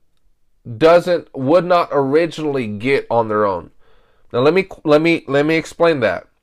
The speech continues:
And I understand people have a problem with this, but you, you have to, you have to understand w-, where this is coming from.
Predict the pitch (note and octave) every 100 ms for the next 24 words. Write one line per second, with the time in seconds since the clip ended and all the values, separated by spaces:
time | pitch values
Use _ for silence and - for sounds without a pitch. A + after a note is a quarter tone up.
0 | _ _ _ _ _ _ _ _ - _
1 | _ _ - A#2+ C#3 E3 - E3+ E3 F3
2 | E3 D#3+ C#3+ - E3+ D#3+ C3+ A#2 A2 G#2
3 | - A#2 G2+ G#2+ - A2+ C#3+ E3 D#3 C3
4 | - A#2+ A#2 C#3+ D3 C#3+ C#3 B2+ - B2+
5 | G#2+ G2 - G2+ G#2 - G#2 A#2 A2+ G#2+
6 | G#2 - A2 G2 - D#2+